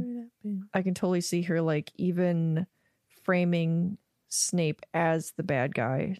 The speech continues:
Speaker 2: to Draco, being like, "Look, you actually can't trust him like you thought you could. Like, I don't trust him. I don't think he's on the right side." And then feeding him this and helping him with legitimacy. I never thought about that before.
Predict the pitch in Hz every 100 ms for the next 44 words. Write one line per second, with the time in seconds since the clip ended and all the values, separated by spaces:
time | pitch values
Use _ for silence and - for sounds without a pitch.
0 | _ - 196 170 139 123 151 185 170 151
1 | 120 131 120 123 180 190 160 156 - 214
2 | 214 254 - 240 226 240 233 226 233 -
3 | 220 - 202 202 196 190 - - - -
4 | 190 180 180 - 175 175 175 170 _ _
5 | _ - 151 175 175 170 175 170 160 143
6 | - 220 208 196 185 180 175 180 _ _
7 | _ _ - 180 170 165 165 - 175 170
8 | 175 156 147 - - - _ _ _ _
9 | _ _ _ _ _ - 175 180 147 170
10 | 151 151 175 165 - 180 - 175 170 180
11 | 170 185 - 208 208 _ _ _ _ _
12 | _ _ _ _ _ _ _ _ _ -
13 | 214 226 220 254 196 175 180 - 180 185
14 | 185 175